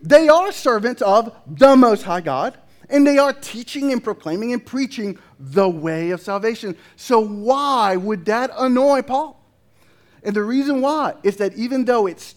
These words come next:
true, it requires explanation. It requires qualification. Without explanation, it would have simply served to confuse the Philippians, the people of Philippi. They were polytheists.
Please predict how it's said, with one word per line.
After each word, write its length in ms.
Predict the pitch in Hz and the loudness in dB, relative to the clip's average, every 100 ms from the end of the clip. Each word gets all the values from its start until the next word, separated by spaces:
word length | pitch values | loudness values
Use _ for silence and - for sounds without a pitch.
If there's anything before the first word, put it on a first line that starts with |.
| - | -14
true, 720 | - - 285 349 349 131 120 _ _ _ _ _ _ _ _ _ _ _ | -12 -10 -10 -6 -2 -4 -6 _ _ _ _ _ _ _ _ _ _ _
it 160 | 214 214 | -4 -4
requires 520 | 208 - 202 196 175 | -6 -4 -2 -2 -4
explanation. 720 | 175 - 180 208 240 - - _ _ _ _ _ _ _ _ _ | -10 -10 -8 -6 -8 -10 -20 _ _ _ _ _ _ _ _ _
It 220 | 233 226 | -8 -6
requires 720 | 208 202 - 220 233 226 202 | -8 -8 -4 0 0 0 -4
qualification. 1400 | - _ 202 226 254 254 - 208 - 180 139 - 120 - _ _ _ _ _ _ _ _ - | -8 _ -2 -2 2 -2 -2 -8 -6 -10 -10 -12 -18 -18 _ _ _ _ _ _ _ _ -10
Without 640 | 196 233 220 254 302 - - | -2 0 4 4 2 -2 -2
explanation, 840 | 247 - 226 190 214 226 233 185 - | -4 -4 -6 -4 -2 -4 -4 -8 -6
it 80 | 220 | -6
would 160 | 247 | -6
have 80 | 214 | -8
simply 640 | - 254 247 254 240 208 _ _ | -8 -6 -6 -6 -8 -8 _ _
served 500 | - - 208 202 202 | -16 -4 -2 -2 -8
to 80 | 220 | -10
confuse 760 | 185 165 _ 208 233 233 196 | -8 -8 _ -8 -6 -4 -6
the 140 | - 165 | -10 -10
Philippians, 600 | - 185 277 202 135 - | -8 -6 -6 -6 -8 -10
the 80 | |
people 260 | - 170 190 | -12 -8 -8
of 80 | 185 | -4
Philippi. 460 | 247 202 143 101 _ _ _ _ _ _ _ _ _ _ | -6 -4 -8 -10 _ _ _ _ _ _ _ _ _ _
They 140 | 165 | 2
were 140 | 277 269 | 2 0
polytheists. 1040 | - 226 240 240 302 311 - - - _ | -4 -4 -4 -4 -4 -4 -6 -10 -20 _